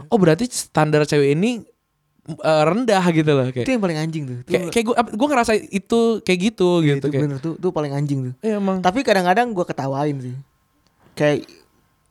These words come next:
Speaker 2: like, like you know her better gitu maksudnya.
Speaker 1: Iya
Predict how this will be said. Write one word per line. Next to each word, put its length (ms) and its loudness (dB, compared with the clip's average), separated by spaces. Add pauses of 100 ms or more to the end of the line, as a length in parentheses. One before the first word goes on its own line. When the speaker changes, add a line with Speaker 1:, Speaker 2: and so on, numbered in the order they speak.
(280)
Speaker 2:
like, 240 -2
like 220 0
you 80 2
know 160 2
her 180 4
better 380 2
gitu 220 -4
maksudnya. 340 -8 (340)
Speaker 1:
Iya 380 2